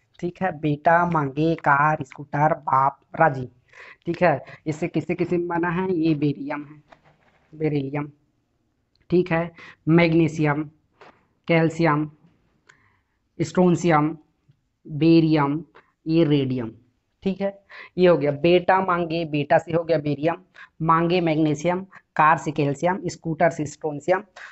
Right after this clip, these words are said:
बाप से barium, राजी से radium। ठीक है, अब इसका atomic number भी याद कर लेते हैं अपन। atomic number इसका होता है चार। ठीक है, मैजिक number हमको मालूम है, इसको हटा देते हैं,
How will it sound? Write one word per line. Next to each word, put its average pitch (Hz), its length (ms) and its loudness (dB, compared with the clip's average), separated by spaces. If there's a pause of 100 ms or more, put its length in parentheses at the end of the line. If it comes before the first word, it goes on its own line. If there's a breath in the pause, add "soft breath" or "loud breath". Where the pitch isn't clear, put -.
(140 loud breath)
बाप 165 300 4
से - 160 -4
barium, 147 480 -2 (100)
राजी 143 300 0
से - 200 -18 (320)
radium। 123 360 -4 (560)
ठीक 202 220 -2
है, 220 100 -8 (380 loud breath)
अब 185 120 2
इसका 214 200 -2
atomic 190 360 0
number 170 240 -2
भी 165 180 -2
याद 160 240 0
कर 170 60 0
लेते 160 260 -4
हैं 151 80 -6
अपन। 160 200 -6
atomic 151 380 -2
number 156 200 -8
इसका 156 200 -16
होता 165 180 -8
है 165 60 -6
चार। 156 320 0 (520 soft breath)
ठीक 190 160 -4
है, 185 60 4
मैजिक 165 360 0
number 170 240 0
हमको 165 200 -2
मालूम 156 340 0
है, 175 200 -4
इसको 151 200 -8
हटा 139 260 -2
देते 151 240 -10
हैं, 175 200 -20